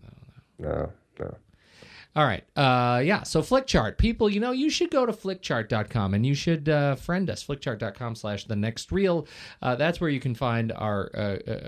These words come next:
Speaker 1: uh, the list of all of the films that we have talked about, uh,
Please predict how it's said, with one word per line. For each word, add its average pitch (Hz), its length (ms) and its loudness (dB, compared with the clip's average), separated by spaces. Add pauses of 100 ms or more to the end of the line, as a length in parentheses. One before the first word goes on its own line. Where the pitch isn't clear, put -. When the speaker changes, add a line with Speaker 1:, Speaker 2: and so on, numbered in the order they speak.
(220)
Speaker 1:
uh, 110 120 -10
the 120 140 -8
list 110 260 -2
of 107 100 -6
all 190 300 2
of 185 100 -2
the 139 80 -6
films 101 320 -4
that 90 80 -8
we 87 100 -8
have 82 120 -10
talked - 260 -14
about, - 280 -16 (540)
uh, 98 220 -8